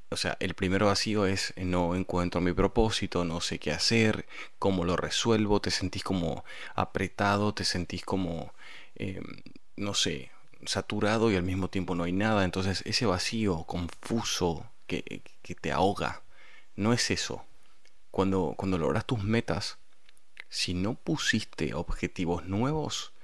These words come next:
sentís un vacío. Y la verdad es que yo no me había dado cuenta de eso. Entonces de repente ahora no sabes qué hacer otra vez. Pero ya no es, no es como antes, porque obviamente al, al cumplir tus metas, ahora estás lleno de propósito.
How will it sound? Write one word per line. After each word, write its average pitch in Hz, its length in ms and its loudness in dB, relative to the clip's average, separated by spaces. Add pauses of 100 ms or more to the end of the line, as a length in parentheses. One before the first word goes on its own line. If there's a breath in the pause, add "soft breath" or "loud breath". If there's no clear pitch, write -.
(260 loud breath)
sentís - 540 2
un 87 120 4
vacío. 78 440 0 (280 loud breath)
Y 90 100 4
la 90 100 6
verdad 90 260 4
es 123 100 0
que - 340 -2 (420)
yo - 240 2
no 110 180 6
me 123 140 6
había 95 220 4
dado 90 240 4
cuenta 80 340 -2
de 69 120 -2
eso. - 280 -2 (540)
Entonces - 360 -2
de 90 140 4
repente 113 420 0
ahora 110 180 4
no 98 120 4
sabes 92 240 2
qué - 120 0
hacer - 320 2 (100)
otra - 340 2
vez. - 320 -2 (340 loud breath)
Pero 107 160 0
ya 127 160 0
no 127 120 0
es, - 300 -6 (160)
no 113 100 2
es 117 60 -2
como 92 260 6
antes, 90 240 2
porque - 280 2
obviamente 98 460 4
al, - 260 -2
al 90 180 2
cumplir 87 640 2
tus 101 220 -2
metas, 90 580 0 (600 soft breath)
ahora 92 220 6
estás 104 300 2
lleno 101 240 4
de 82 100 2
propósito. - 720 0